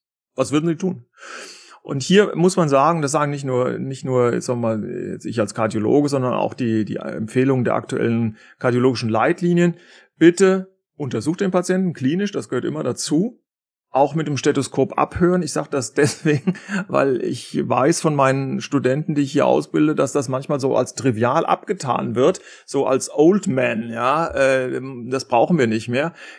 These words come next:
Mit dem Stethoskop können Sie viele Dinge hören, die Sie ganz schnell auf die richtige, äh, Sp-, äh, Spur bringen. Also ganz simpel. Das Zweite, was man tun sollte, ist, ähm, ein Ruhe-E K G zu schreiben. Und das Dritte ist tatsächlich, äh, die Bestimmung von natriuretischen Peptiden.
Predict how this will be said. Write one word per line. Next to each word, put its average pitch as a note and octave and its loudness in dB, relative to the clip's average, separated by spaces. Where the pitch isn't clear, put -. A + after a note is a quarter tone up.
Mit C3+ -4
dem C#3 2
Stethoskop D#3+ 2
können D3 0
Sie C3 0
viele G3 2
Dinge D3+ -4
hören, C3 0
die B2 -8
Sie A#2 -4
ganz B2+ -4
schnell A#2+ 0
auf A#2+ -4
die B2 -6
richtige, A2+ -4
äh, A2 -6
Sp-, - -14
äh, A2+ -6
Spur B2+ 2
bringen. B2 2
Also A#2+ -2
ganz D3 2
simpel. A2+ 0
Das C3+ -2
Zweite, F#3 2
was F3+ 2
man D#3 -2
tun D#3+ -2
sollte, D3+ 0
ist, - -4
ähm, B2 0
ein B2 -4
Ruhe-E C#3 4
K B2+ -2
G B2 -4
zu - -10
schreiben. A2+ -4
Und C#3+ -6
das C3+ 4
Dritte E3+ 4
ist F3+ 4
tatsächlich, C#3+ -2
äh, B2+ 0
die A#2+ -6
Bestimmung C#3 -2
von B2 2
natriuretischen A#2+ -2
Peptiden. - -4